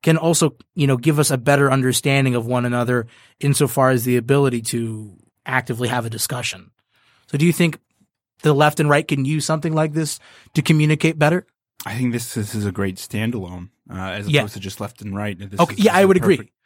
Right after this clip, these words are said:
Speaker 1: For human nature, yeah.
Speaker 2: Right, yeah.
Speaker 1: Okay, yeah, I would agree. I would
Speaker 2: Excellent.
Speaker 1: agree. Hundred percent. But do you think that the human, do you think that the left and right do have different interpretations of human nature?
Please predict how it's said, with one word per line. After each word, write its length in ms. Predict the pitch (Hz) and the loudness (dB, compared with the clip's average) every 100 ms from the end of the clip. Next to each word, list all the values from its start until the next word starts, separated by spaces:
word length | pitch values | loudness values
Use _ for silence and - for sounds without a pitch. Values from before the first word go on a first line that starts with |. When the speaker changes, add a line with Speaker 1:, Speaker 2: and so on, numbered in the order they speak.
| _ | _
Speaker 1:
For 100 | 160 | 2
human 240 | 165 156 | 4 4
nature, 260 | 147 143 - | 2 0 -2
yeah. 160 | 123 107 | -4 -4
Speaker 2:
Right, 180 | 95 - | -6 -10
yeah. 100 | 113 | -4
Speaker 1:
Okay, 140 | 160 131 | -2 0
yeah, 180 | 139 | 2
I 40 | 151 | 2
would 120 | 151 | 2
agree. 260 | 139 147 98 | 0 -4 -4
I 180 | 107 131 | -8 -6
would 100 | 127 | -6
Speaker 2:
Excellent. 0 | |
Speaker 1:
agree. 240 | 127 95 _ _ _ _ | -10 -18 _ _ _ _
Hundred 200 | 151 175 | 0 0
percent. 400 | 151 127 135 113 _ _ _ _ _ 143 | 0 -4 -6 -8 _ _ _ _ _ -4
But 440 | 151 160 151 - | 2 4 2 -2
do 100 | 156 | -4
you 80 | 185 | -2
think 380 | 175 185 175 147 | 0 0 0 0
that 480 | 151 147 135 135 _ _ _ _ _ _ _ _ _ _ - | 2 4 4 2 _ _ _ _ _ _ _ _ _ _ -12
the 180 | 139 | -8
human, 520 | 147 - 185 170 165 160 | -6 0 2 2 0 -4
do 140 | 160 | -4
you 60 | 185 | -2
think 160 | 190 | 0
that 140 | 165 143 | 0 0
the 80 | |
left 300 | 143 156 151 | 2 2 2
and 100 | 151 | 0
right 220 | 143 143 123 | 2 2 0
do 160 | 165 | 0
have 300 | 147 143 127 | 2 2 2
different 320 | 147 - 143 | -2 -2 -4
interpretations 680 | 143 - 131 131 139 135 131 | -4 -4 -4 -2 -2 -2 -4
of 80 | 120 | -4
human 260 | 131 131 | -4 -4
nature? 440 | 131 131 - 202 | -4 -6 -8 -10